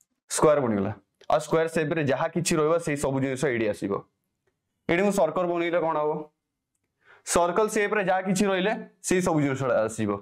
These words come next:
ବଲ୍ ଚାହିଁଲେ ବଲ୍, ବଲ୍ ଟା ଆଣିଦେଇ ପାରିବି। ଆ, ଏଇଟା ହେଲା ଆମ ୱାଟରମେଲନ। ତ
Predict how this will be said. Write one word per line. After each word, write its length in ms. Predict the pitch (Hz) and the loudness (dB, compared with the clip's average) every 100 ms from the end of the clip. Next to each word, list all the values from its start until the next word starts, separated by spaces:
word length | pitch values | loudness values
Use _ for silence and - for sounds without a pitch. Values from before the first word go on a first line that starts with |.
| _ _ _ - | _ _ _ 2
ବଲ୍ 240 | 156 175 | 4 4
ଚାହିଁଲେ 280 | 180 180 190 | 2 0 0
ବଲ୍, 280 | 156 143 139 | 0 -2 0
ବଲ୍ 300 | 143 135 143 | 0 0 0
ଟା 80 | 147 | 0
ଆଣିଦେଇ 240 | 135 131 | 0 0
ପାରିବି। 240 | 127 127 147 - _ _ _ _ _ _ _ _ - | -2 -2 -6 -8 _ _ _ _ _ _ _ _ 2
ଆ, 80 | 123 123 113 - - - | 4 4 0 -8 -10 -4
ଏଇଟା 200 | 139 147 139 | 0 4 4
ହେଲା 200 | 143 135 127 120 - | 2 0 0 -2 -2
ଆମ 140 | 113 110 107 104 104 104 _ _ - | -2 -2 -2 -2 -4 -6 _ _ -2
ୱାଟରମେଲନ। 540 | 127 139 302 151 143 143 - _ _ _ _ _ _ _ _ _ _ _ _ _ _ | 0 2 2 2 2 0 -6 _ _ _ _ _ _ _ _ _ _ _ _ _ _
ତ 80 | 196 | 2